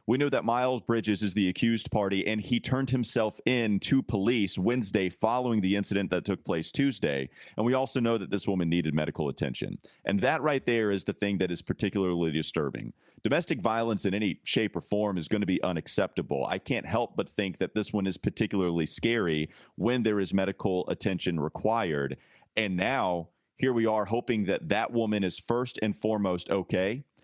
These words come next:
that that is the first thing that we pay attention to, because any other thing, if you have any other feeling outside of that, then you really need to reflect on what the priorities are in this situation,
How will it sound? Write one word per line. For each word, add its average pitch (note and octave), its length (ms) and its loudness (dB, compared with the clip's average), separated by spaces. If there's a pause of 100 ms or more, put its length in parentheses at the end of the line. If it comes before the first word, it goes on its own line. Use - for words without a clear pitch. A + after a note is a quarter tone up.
(120)
that A2 140 -2
that A#2 220 2
is G#2+ 180 0
the G2+ 120 0
first - 400 -2
thing G#2+ 240 2
that F2+ 160 0
we G2 100 2
pay F#2+ 200 0
attention G2 440 0
to, D#2 200 0
because G2 340 0
any F3+ 220 2
other D3+ 200 2
thing, G2+ 320 0
if E2 140 -4
you D3 120 2
have A#2+ 220 0
any D3+ 180 0
other C#3 180 2
feeling A2 520 0
outside G#2 540 0
of E2 160 -6
that, D#2+ 300 0 (360)
then G2 480 0 (140)
you B2 160 2
really B3 200 2
need A#3+ 160 2
to D#3+ 80 0
reflect A#2 520 -2
on F2 400 0 (120)
what G2 260 0
the - 80 -6
priorities G#2 600 0
are F2 220 0
in F2 120 0
this G2 200 0
situation, D2 720 -2